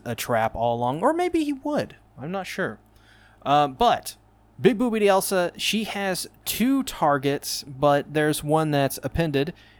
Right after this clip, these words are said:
and that would be Petra, Frederica,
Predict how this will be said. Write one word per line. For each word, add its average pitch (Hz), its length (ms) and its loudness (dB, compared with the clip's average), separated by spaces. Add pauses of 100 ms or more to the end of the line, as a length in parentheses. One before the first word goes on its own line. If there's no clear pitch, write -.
and 135 200 -2
that 156 280 0
would 151 160 0
be 139 160 0
Petra, 196 600 0 (300)
Frederica, 139 960 6